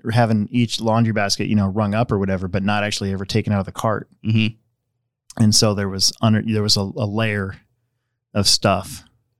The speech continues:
Speaker 1: for, like, three layers or something like that. And she kept doing it. Like, like, um,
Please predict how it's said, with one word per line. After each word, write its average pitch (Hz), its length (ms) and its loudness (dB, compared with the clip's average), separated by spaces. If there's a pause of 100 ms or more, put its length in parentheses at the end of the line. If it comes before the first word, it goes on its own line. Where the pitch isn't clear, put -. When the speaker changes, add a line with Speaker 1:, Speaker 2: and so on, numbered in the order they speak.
Speaker 1:
for, 117 100 4
like, 95 240 2 (500)
three 110 320 4
layers 101 300 0
or 98 60 -4
something 107 200 0
like 98 120 -4
that. 92 80 -4
And 98 100 -2
she - 80 4
kept - 220 -4
doing 107 200 2
it. - 140 -6
Like, 101 240 -6 (580)
like, 92 280 0
um, 92 460 0